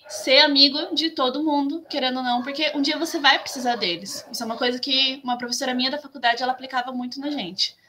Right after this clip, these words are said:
Você vai precisar dessas pessoas no futuro. Não importa qual, qual nicho que ela vai entrar, você vai acabar precisando dela. Então, acho que é mais isso, assim.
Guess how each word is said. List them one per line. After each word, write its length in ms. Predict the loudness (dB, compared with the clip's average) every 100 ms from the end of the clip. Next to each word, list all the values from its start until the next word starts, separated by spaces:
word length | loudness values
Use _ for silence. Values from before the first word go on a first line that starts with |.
| -20 -20 _
Você 180 | -10 0
vai 220 | 4 4
precisar 320 | 2 2 2
dessas 240 | 2 -6
pessoas 380 | -6 -6 -4 -4
no 100 | -6
futuro. 460 | -8 -8 -8 -8 -10 -12 -12 -14 -18 -20 -20 -16 -12
Não 180 | -8
importa 720 | -6 0 2 2 0 2 0 0
qual, 400 | 2 4 2 -4 _ -20 -20 _ _ _ _
qual 200 | -2 0
nicho 360 | 0 0 -2 -4
que 80 | -2
ela 140 | -2
vai 140 | 0
entrar, 420 | -4 -2 -2 -2 -8
você 200 | _ -12
vai 100 | -8
acabar 180 | -8 -8
precisando 400 | -12 -10 -10 -10
dela. 240 | -8 -10 -12 -20 _ -20 -18 -18 -18 -18 -18 -18 -20 -16 -10
Então, 140 | -2 0
acho 200 | 0 0
que 60 |
é 60 | 0
mais 400 | 0 0 -2 -6
isso, 220 | -8 -8
assim. 280 | -8 -8